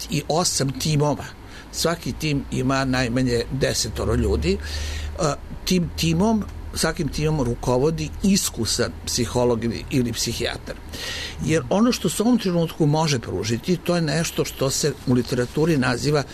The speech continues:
psihološka prva pomoć. Tu psihološku prvu pomoć mogu da rade pro-, poluprofesionalci, kao što su studenti psihologije,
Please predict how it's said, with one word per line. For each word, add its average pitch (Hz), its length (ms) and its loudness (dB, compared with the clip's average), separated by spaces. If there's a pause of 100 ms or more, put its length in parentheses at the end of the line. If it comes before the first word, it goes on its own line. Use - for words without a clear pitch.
(160)
psihološka 139 640 0
prva 120 280 0
pomoć. - 500 -2 (500)
Tu 254 120 4
psihološku 196 600 0
prvu 170 240 2
pomoć 156 560 0
mogu 147 280 2
da 143 120 0
rade 135 280 2
pro-, 127 220 0 (220)
poluprofesionalci, 113 1200 0
kao 107 240 0
što - 160 -8
su 98 260 -4 (220)
studenti 135 420 0
psihologije, 123 800 0